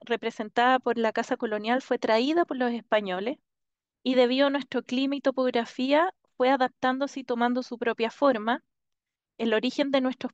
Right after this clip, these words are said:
patios tiene relación con los cortijos andaluces, construcciones cerradas al exterior, introvertidas, una barrera entre el campo y el habitar. Ese es el origen de nuestros patios interiores, que son nuestros primeros jardines,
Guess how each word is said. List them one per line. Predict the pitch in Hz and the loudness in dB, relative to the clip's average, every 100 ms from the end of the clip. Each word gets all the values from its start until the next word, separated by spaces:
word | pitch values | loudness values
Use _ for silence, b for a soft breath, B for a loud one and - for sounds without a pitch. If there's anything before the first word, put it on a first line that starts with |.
| _ | _
patios | 262 262 302 | 2 2 -4
tiene | - 254 247 | -2 -2 2
relación | 240 214 - 247 | 2 0 -2 -4
con | 247 | -2
los | 240 - | -4 -4
cortijos | 202 - 226 247 - | -6 -4 -4 -4 -4
andaluces, | - 254 254 233 175 - 285 - _ _ _ _ _ | 0 2 2 0 -2 -4 -6 -6 _ _ _ _ _
construcciones | 220 214 196 - 233 214 196 | -6 -2 -4 -4 -4 -4 -6
cerradas | - 208 247 262 247 269 - | -6 -2 0 2 2 0 -2
al | 233 | -4
exterior, | 240 - 302 262 226 277 _ _ _ | -6 -2 -2 2 2 0 _ _ _
introvertidas, | 214 202 196 190 - - 269 294 320 320 - | -10 -4 -2 -2 -6 -6 -2 2 2 0 -8
una | 226 226 | -2 0
barrera | 214 202 226 240 - | 0 0 0 -2 -4
entre | 214 196 190 | -8 -6 -6
el | - | -4
campo | - 226 240 | -2 -2 -2
y | 233 226 | -4 0
el | |
habitar. | 220 214 202 - - _ _ _ _ - | 0 0 -2 -4 -4 _ _ _ _ 0
Ese | 247 - 294 302 - | 0 2 2 2 0
es | - | -2
el | 220 | -2
origen | 208 208 254 - 294 349 381 | 0 -2 -4 -2 -2 -2 -6
de | 220 220 | -4 -2
nuestros | 226 220 - 240 - _ | -2 -6 -4 -6 -6 _
patios | 220 214 233 | -2 -2 -2
interiores, | 220 202 196 214 254 | -6 -4 -2 0 -2
que | - | -6
son | - 233 226 | -8 -8 -6
nuestros | 226 214 | -8 -12
primeros | - 202 208 214 - | -14 -6 -4 -4 -2
jardines, | 190 185 220 180 | -2 -2 -4 -4